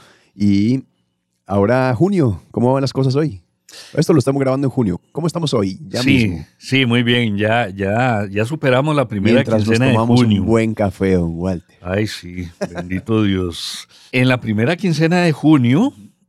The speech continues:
Speaker 2: nos hemos llevado una sorpresa también.
Speaker 1: ¿Buena o mala?
Speaker 2: Depende.
Speaker 1: O interesante, no me salga
Speaker 2: De-,
Speaker 1: con eso.
Speaker 2: interesante, <laughs> interesante, porque nos da mucho de qué hablar. A los analistas económicos eso es muy bueno <laughs> porque nos da mucho de qué hablar.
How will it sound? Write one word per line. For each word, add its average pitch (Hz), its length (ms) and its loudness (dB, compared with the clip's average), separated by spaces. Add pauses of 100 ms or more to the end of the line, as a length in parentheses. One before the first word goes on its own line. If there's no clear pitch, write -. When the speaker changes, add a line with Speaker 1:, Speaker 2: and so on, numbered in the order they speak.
(120)
Speaker 2:
nos 113 260 2
hemos 104 280 0
llevado 104 500 2
una 92 380 -4
sorpresa 90 580 -6
también. 104 540 -4 (120)
Speaker 1:
¿Buena 139 360 0
o 95 80 4
mala? 92 400 -4 (500)
Speaker 2:
Depende. 104 440 -2
Speaker 1:
O 127 80 4
interesante, 120 720 2
no 85 140 -2
me 95 120 -2
salga 113 240 0
Speaker 2:
De-, - 40 -6
Speaker 1:
con 92 160 -6
eso. 82 140 2
Speaker 2:
interesante, 123 920 -2
<laughs> 123 60 -8
interesante, 113 840 -4 (340)
porque 123 300 -2
nos 117 160 0
da 139 100 2
mucho 185 280 -2
de 151 100 0
qué 175 120 -2
hablar. 123 320 2
A 113 60 2
los 101 180 -6
analistas 113 500 -4
económicos 151 600 -2
eso 143 160 -4
es 160 60 -2
muy 147 120 -2
bueno 139 300 -2
<laughs> - 60 -10
porque - 260 -4
nos 120 160 -2
da 127 100 2
mucho 147 220 -2
de 127 60 -6
qué 147 100 -4
hablar. 104 340 -2